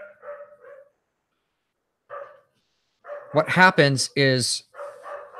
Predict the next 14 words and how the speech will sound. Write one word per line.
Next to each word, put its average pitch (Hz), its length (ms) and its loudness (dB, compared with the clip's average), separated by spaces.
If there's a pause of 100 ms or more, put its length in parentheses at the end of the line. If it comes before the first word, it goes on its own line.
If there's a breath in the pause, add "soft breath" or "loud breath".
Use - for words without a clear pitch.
a 135 80 -4
certain 175 340 -2
sort 165 300 2
of 123 200 -2 (760)
resonance, 123 1120 4 (600)
almost 185 220 6
like 185 120 6
a 135 60 4
kind 165 280 2
of 139 60 2
material 120 800 2
that - 140 -10
follows 135 420 4
along 110 680 4